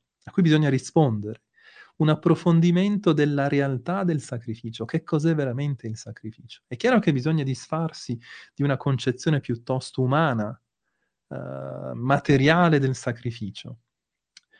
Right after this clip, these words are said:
ma bisogna capire correttamente, biblicamente, in che cosa consiste, consistito il sacrificio di Gesù,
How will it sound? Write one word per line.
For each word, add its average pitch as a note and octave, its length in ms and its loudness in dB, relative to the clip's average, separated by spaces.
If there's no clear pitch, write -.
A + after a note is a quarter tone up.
ma B2 640 0
bisogna D3+ 520 2
capire D#3 520 0
correttamente, D#3+ 1200 0
biblicamente, D#3+ 1120 0
in B2 180 -6
che A#2+ 240 -6
cosa F3 420 0
consiste, E3+ 960 -4
consistito E3+ 960 -6
il A#2+ 200 -6
sacrificio A#2 640 -10
di A2 140 -8
Gesù, G#2+ 280 -10